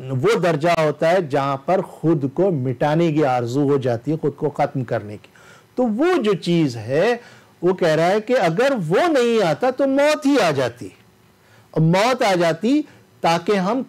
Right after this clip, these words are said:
कहाँ तक जो है अपने दिलो जिगर को इस तरह से तकलीफ देते या किस तरह से इसका खून करते, लहू करते। इस एक पहलू को बयान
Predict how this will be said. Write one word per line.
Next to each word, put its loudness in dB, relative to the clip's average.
कहाँ 0
तक 2
जो 0
है 2
अपने 0
दिलो 2
जिगर 0
को 0
इस 0
तरह -2
से -2
तकलीफ -2
देते -4
या 2
किस -6
तरह -4
से -2
इसका -4
खून -2
करते, -6
लहू 0
करते। -12
इस 0
एक 0
पहलू 2
को -2
बयान 0